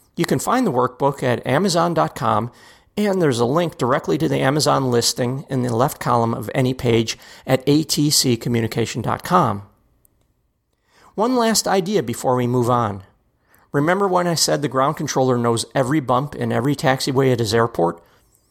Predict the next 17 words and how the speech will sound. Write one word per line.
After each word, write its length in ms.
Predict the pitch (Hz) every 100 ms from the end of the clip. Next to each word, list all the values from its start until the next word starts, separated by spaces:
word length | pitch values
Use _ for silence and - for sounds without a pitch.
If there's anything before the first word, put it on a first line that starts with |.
| _ _ _ _ _ _ -
Of 100 | -
course 240 | 254 247
you 80 | 143
do, 120 | 117
because 260 | 120 131 143
I 80 | 147
said 240 | - 165
that 180 | 143 113
only 240 | 120 123
a 60 | 117
minute 260 | 131 131 110
ago. 200 | 107 113
Never 240 | 139 143
mind, 260 | 107 - -
strike 300 | - 165 -
that 160 | 123
question. 420 | - 139 - -